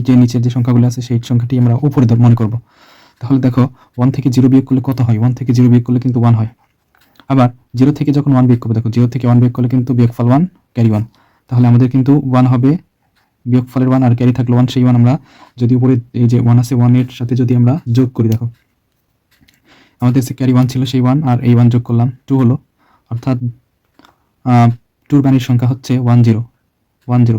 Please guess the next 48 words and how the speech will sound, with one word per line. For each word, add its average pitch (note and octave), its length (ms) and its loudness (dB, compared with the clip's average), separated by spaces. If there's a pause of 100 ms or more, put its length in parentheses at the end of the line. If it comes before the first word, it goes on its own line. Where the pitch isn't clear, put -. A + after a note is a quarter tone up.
ওয়ান B2 160 2
জিরোর B2+ 240 0 (300)
এই A#2+ 100 0
যে A#2+ 60 2 (100)
যোগফল A#2+ 340 -2 (160)
জিরো A#2+ 180 2
আমরা A#2+ 120 4 (260)
ধরলাম A#2+ 300 4
এর A#2 80 -2
সাথে, A#2+ 180 -2 (500)
আর A2+ 140 -4
এই B2 80 4
যে C3 100 0
ওয়ান A#2+ 180 4
আছে B2+ 200 -4
সেই A#2+ 120 -4
ওয়ানটা A#2 280 0
পরের C3 200 -4
সংখ্যার A#2 240 0
সাথে A#2 160 -4
আমরা A2+ 120 0 (220)
যোগ A#2+ 180 2
করে A2 160 0
দিলাম। G#2+ 140 -4 (520)
তাহলে B2 180 0
এখন A#2+ 180 0
আমরা B2+ 200 0
কি D#3 140 -6
করব? A2+ 160 0 (280)
ওয়ান A#2 200 0
থেকে B2+ 200 0
জিরো B2 160 4
বিয়োগ B2 200 2
করব, A#2 120 -2 (720)
ওয়ান B2 140 -2
থেকে B2+ 220 -2
জিরো B2 160 4
বিয়োগ B2 140 2
করলে A#2+ 180 -2
কিন্তু A#2+ 200 -2
ওয়ান A#2 180 2
হয়। B2 120 0 (640)
এখন B2 240 0 (540)
আবার B2+ 180 -2
এই C3 100 4
যে B2+ 60 -2
আমাদের B2+ 260 2
কাছে B2+ 140 -6